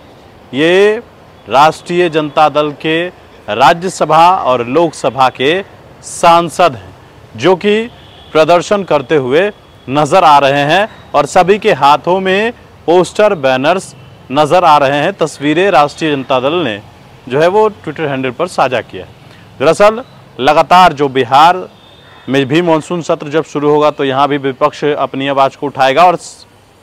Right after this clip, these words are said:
जब दिल्ली में संसद भवन, यानी कि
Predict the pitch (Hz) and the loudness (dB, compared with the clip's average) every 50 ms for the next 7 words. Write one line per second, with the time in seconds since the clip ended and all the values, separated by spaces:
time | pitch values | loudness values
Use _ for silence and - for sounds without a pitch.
0 | _ _ - - 120 156 165 135 127 135 151 165 170 196 190 147 107 95 - _ | _ _ -12 -4 0 0 0 0 -2 -6 -4 -2 0 -2 -2 -2 -6 -12 -16 _
1 | _ _ _ _ _ _ _ _ _ - - - 165 175 180 156 - 202 196 156 | _ _ _ _ _ _ _ _ _ -12 -4 -2 0 0 0 -2 -2 -2 -2 -2
2 | 110 101 95 101 101 101 _ _ _ _ _ _ _ _ _ _ - 120 131 143 | -4 -12 -16 -18 -20 _ _ _ _ _ _ _ _ _ _ _ -4 -2 -2 -2
3 | 151 143 180 180 185 196 202 | -2 0 2 2 2 2 0